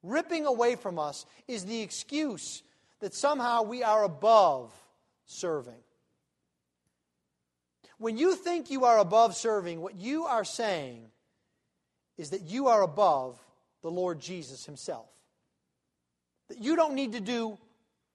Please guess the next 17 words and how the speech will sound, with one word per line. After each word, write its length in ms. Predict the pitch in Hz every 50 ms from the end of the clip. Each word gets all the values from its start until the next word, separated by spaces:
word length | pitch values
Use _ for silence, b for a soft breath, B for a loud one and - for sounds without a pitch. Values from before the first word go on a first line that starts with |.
| _ _ _
what 160 | 185 185 160
Jesus 460 | 143 190 247 220 165 131 151 131 -
was 120 | 147 135 117
willing 260 | 135 135 123 120 113
to 60 | 117
do. 100 | 117 127 127 _ _ _ _ _ _ _ _ _ _ _ _ _ _ _ _ _ _ _ _ _ _ _ _ _
That 220 | - 220 202 - -
you 80 | 330
don't 200 | 370 349 311 269
think 320 | - 262 262 254 208 - - _
it's 180 | - 214 - -
important 540 | 220 196 - - 220 202 - 190 180 - _ _ _ _ _ _ _ _ _ _ _ _ _ _
when 180 | 214 220 202 180
Jesus 420 | 240 294 269 208 143 151 131 -
thinks 300 | - - 147 127 - -
it's 160 | 131 - -
important. 340 | 127 107 _ 127 - _ _